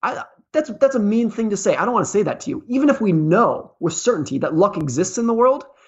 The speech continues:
I look mean if I'm ascribing it to you. And if I'm ascribing luck to myself, if I say, "Look, I've had this level of success, but it was just lucky. I didn't have anything to do with it." It's hard for me to look myself in the mirror every morning. I don't want to admit that to myself.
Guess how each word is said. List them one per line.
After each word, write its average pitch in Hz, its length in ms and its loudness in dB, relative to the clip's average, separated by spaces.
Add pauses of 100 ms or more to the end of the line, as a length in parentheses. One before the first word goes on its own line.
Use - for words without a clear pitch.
(200)
I 196 80 2
look 226 240 0
mean 180 320 0
if 156 100 -6
I'm 151 60 -4
ascribing 151 360 -2
it 135 80 -10
to 143 100 -6
you. 160 200 -2 (240)
And 160 80 -4
if 160 80 -2
I'm 247 120 2
ascribing 190 420 2
luck 202 200 2
to 170 100 -8
myself, 143 680 -2 (200)
if 160 140 -2
I 190 120 4
say, 190 160 0
"Look, 233 280 2
I've 196 220 -2
had 175 200 -4
this 156 160 -8
level 143 260 -6
of 135 80 -6
success, 139 520 -4 (440)
but - 180 0
it 233 40 6
was 180 180 6
just 160 180 0
lucky. 135 340 -2
I 165 80 0
didn't 175 140 -4
have 139 140 -4
anything 127 260 -6
to 113 60 -4
do - 140 -4
with 131 160 -6
it." 156 200 -4 (240)
It's 196 140 -2
hard 302 200 2
for 220 100 -2
me 226 100 0
to 208 80 4
look 233 160 2
myself 208 360 0
in 190 60 -2
the 185 80 0
mirror 247 260 -2
every 147 220 -4
morning. - 460 -10
I 214 100 2
don't 311 100 2
want 247 120 2
to 147 80 4
admit 123 260 -4
that 117 200 -8
to 131 60 -12
myself. 151 520 -2